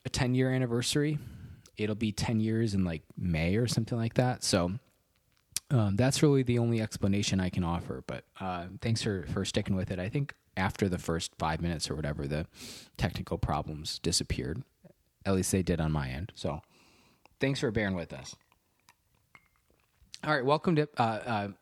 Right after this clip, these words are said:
part two, the shorter half, I mu-, I promise you,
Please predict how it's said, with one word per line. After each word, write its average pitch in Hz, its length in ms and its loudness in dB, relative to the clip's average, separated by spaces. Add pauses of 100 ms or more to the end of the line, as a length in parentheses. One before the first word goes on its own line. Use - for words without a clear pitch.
(460)
part - 280 0
two, 147 460 0
the - 100 2
shorter 143 440 2
half, 110 280 2
I 101 80 0
mu-, 101 260 2
I - 120 0
promise 107 440 -2
you, 85 200 -2